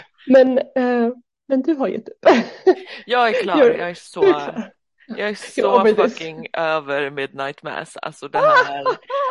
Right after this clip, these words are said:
Speaker 1: <laughs>
Speaker 2: speciellt när jag såg det här avsnittet, jag bara,
Speaker 1: Oh, no.
Speaker 2: eh, jag bara
Speaker 1: Vad hände?
Speaker 2: stängde
Speaker 1: Vad
Speaker 2: av
Speaker 1: hände?
Speaker 2: och bara, nej, nej, nej, nej, nej, nej,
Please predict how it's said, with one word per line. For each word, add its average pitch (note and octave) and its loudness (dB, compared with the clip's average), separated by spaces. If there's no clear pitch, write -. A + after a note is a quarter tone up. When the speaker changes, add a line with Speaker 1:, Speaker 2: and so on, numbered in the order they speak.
Speaker 1:
<laughs> A#4+ -4
Speaker 2:
speciellt G3+ -4
när F3 -4
jag D#3+ -2
såg C3+ -6
det C3+ -6
här C3 -6
avsnittet, C#3 -8
jag C#3 -10
bara, F2 -6
Speaker 1:
Oh, D4+ -2
no. D4 -4
Speaker 2:
eh, C4 -4
jag - -4
bara C#3+ -4
Speaker 1:
Vad - -2
hände? A3+ -2
Speaker 2:
stängde E3 -4
Speaker 1:
Vad C#3+ 2
Speaker 2:
av D#3 4
Speaker 1:
hände? D3+ -2
Speaker 2:
och D3+ -10
bara, C#3+ -4
nej, C#3 -8
nej, C3 -8
nej, E2+ -10
nej, C#2+ -10
nej, F2+ -10
nej, G1+ -10